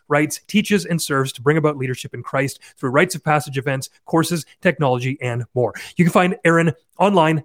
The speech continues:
leaders of leaders dot org, aaron guyette dot com, and discipledin christ dot org. All of that you can find on the show notes, dad dot work slash podcast. If you wanna follow up, get a link,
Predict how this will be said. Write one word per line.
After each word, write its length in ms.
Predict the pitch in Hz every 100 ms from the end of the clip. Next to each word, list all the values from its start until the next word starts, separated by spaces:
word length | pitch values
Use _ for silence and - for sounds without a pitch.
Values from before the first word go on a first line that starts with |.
| _
leaders 280 | 160 185 180
of 200 | 180 139
leaders 240 | 151 156 151
dot 160 | 127 185
org, 300 | 208 190 - _ _ -
aaron 240 | 175 165
guyette 460 | 139 139 160 160 -
dot 200 | 131 131
com, 360 | 165 165 160 - _ _ -
and 240 | 165 175 180
discipledin 720 | 139 - 170 175 165 165 156
christ 420 | 151 135 139 151
dot 200 | 135 135
org. 220 | 139 123 - _ _ _
All 140 | 175 208
of 60 |
that 180 | 190 185
you 80 | 160
can 80 | 143
find 280 | 160 151 -
on 120 | 131
the 40 | 120
show 160 | 180
notes, 280 | 170 165 - -
dad 280 | 156 151 156
dot 180 | 143 135
work 160 | 139
slash 220 | 135 117 -
podcast. 440 | 160 156 160 -
If 60 | 120
you 80 |
wanna 140 | 131 123
follow 240 | - 135
up, 180 | 131 131
get 120 | 135
a 40 | 123
link, 300 | 127 127